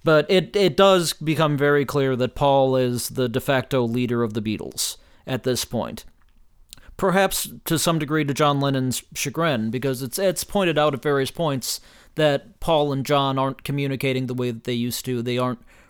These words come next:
writing together. There's, there's some distance in that relationship that didn't used to exist.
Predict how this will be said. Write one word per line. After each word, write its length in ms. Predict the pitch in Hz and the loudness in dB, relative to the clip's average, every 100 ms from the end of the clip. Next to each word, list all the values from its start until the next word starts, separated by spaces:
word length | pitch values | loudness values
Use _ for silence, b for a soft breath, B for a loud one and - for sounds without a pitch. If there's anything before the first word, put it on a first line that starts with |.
| b | b
writing 420 | 143 151 147 143 131 | 0 2 4 0 -2
together. 520 | 131 131 127 123 123 | 0 0 0 -2 -2
There's, 440 | 131 127 117 - b b b b | -2 -2 -2 -6 b b b b
there's 300 | - 160 156 | 0 2 2
some 320 | - 170 156 139 | 0 0 0 0
distance 520 | 180 160 - 156 - | 2 2 0 -2 0
in 120 | 147 | 0
that 180 | 143 131 | 0 0
relationship 600 | 139 131 - 131 135 123 | 0 0 0 -2 -4 -2
that 140 | 135 | -4
didn't 260 | 135 120 120 | -2 -2 -2
used 260 | 127 120 - | -4 -4 -4
to 80 | |
exist. 520 | 123 113 120 - - | -4 -4 -4 -4 -8